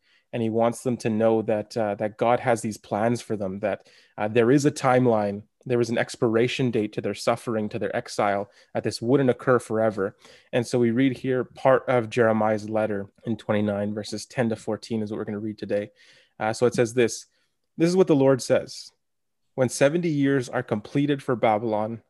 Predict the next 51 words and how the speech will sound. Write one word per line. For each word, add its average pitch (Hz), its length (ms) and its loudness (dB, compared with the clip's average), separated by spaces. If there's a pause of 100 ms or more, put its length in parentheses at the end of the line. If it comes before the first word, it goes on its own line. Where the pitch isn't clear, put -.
I 131 100 0
will 110 140 0
come 139 320 0
to 151 100 -4
you 131 280 -2
and 123 120 -4
fulfill 127 420 0
my 117 140 0
good 117 240 -4
promise 113 400 0
to - 120 -10
bring 117 240 0
you 107 100 -4
back 113 360 -2
to - 100 -12
this 107 120 -12
place." - 520 -12 (360)
And 123 80 -10
this 117 120 -10
is - 60 -14
the 113 100 0
verse 107 300 -2
you 117 60 0
might 104 100 -2
be 101 60 -8
familiar 113 380 2
with, 113 240 -2
verse - 160 -10
eleven. 110 460 -2 (500)
"For - 160 2
I 120 80 6
know 139 340 6
the 151 120 2
plans 117 560 0
that 107 120 -2
I 107 100 -4
have 123 360 0
for - 160 -10
you, 107 380 -10 (240)
declares 107 380 -4
the 110 60 -12
Lord. 98 300 -8 (840)
Plans 117 280 0
to 120 80 0
prosper 135 520 0
you 135 360 -2 (200)
and 113 200 -6
not 117 200 0
to - 80 -4
harm 104 320 -6
you. 98 160 -12